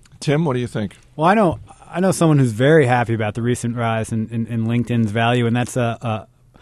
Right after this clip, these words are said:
Speaker 2: my friend Dominic in, in Shanghai, who is the founder of,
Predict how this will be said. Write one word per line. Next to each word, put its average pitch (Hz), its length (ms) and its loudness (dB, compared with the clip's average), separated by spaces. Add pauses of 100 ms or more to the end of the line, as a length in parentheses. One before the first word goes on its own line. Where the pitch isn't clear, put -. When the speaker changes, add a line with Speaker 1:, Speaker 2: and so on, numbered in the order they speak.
(240)
Speaker 2:
my 127 60 -2
friend 127 260 2
Dominic 131 460 2
in, 120 180 0
in 120 160 -4
Shanghai, 131 520 2
who 127 100 2
is 110 120 -2
the 117 60 -6
founder 127 400 -2
of, 117 300 0